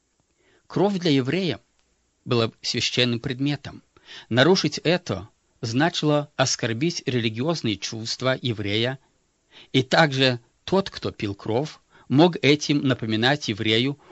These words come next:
о языческих омерзительных ложных жертвах. Такое примирительное решение от лица собора было необходимо и весьма полезно. С одной стороны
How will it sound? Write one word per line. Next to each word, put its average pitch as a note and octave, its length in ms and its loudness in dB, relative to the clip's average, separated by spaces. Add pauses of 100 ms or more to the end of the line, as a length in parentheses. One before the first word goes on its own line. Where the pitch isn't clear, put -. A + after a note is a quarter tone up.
(160)
о C3+ 80 6
языческих C3+ 840 0
омерзительных C3+ 920 0
ложных A#2+ 580 -2
жертвах. - 580 -8 (600)
Такое F3 380 2
примирительное D3 760 0
решение D3+ 560 -2
от A#2+ 200 -2
лица A#2+ 320 -2
собора C#3+ 560 -2 (360)
было C3+ 320 4
необходимо A#2+ 840 0 (260)
и B2+ 120 4
весьма A#2+ 640 -2
полезно. C#3+ 580 -4 (880)
С - 140 -2
одной F#3 220 0
стороны F#2 460 -6